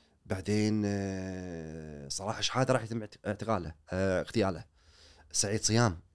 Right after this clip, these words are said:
كل قيادات حماس واحد ورا الثاني، أحمد الجعبري وآخرين.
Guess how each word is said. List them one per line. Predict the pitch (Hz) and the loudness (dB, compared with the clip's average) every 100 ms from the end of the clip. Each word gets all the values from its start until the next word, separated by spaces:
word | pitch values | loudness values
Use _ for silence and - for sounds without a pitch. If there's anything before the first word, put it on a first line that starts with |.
| _ _ _ - | _ _ _ -8
كل | - 151 | 2 4
قيادات | - 165 139 175 | 6 6 6 4
حماس | 135 120 151 - | 2 2 4 2
واحد | 113 135 | 2 2
ورا | 127 | 4
الثاني، | 127 - 143 113 - - - | 4 4 4 4 0 -10 -2
أحمد | 120 | 0
الجعبري | 110 113 113 104 85 _ _ _ _ _ _ _ _ | 4 2 4 2 2 _ _ _ _ _ _ _ _
وآخرين. | - 339 - 139 151 180 | -10 2 4 6 8 6